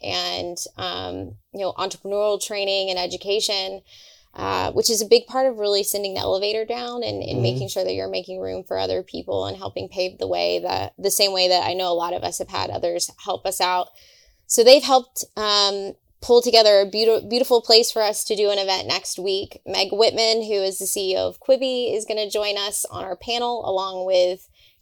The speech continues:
Speaker 1: Kirsten, our president,
Speaker 2: Amazing.
Speaker 1: um,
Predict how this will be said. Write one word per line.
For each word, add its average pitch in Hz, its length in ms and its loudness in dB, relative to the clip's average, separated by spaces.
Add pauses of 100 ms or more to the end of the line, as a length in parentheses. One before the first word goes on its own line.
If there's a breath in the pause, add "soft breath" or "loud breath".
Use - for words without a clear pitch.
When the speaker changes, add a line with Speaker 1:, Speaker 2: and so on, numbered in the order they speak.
Speaker 1:
Kirsten, 202 380 -2
our 180 140 -6
president, 240 640 0 (280)
Speaker 2:
Amazing. 107 400 4
Speaker 1:
um, 90 240 0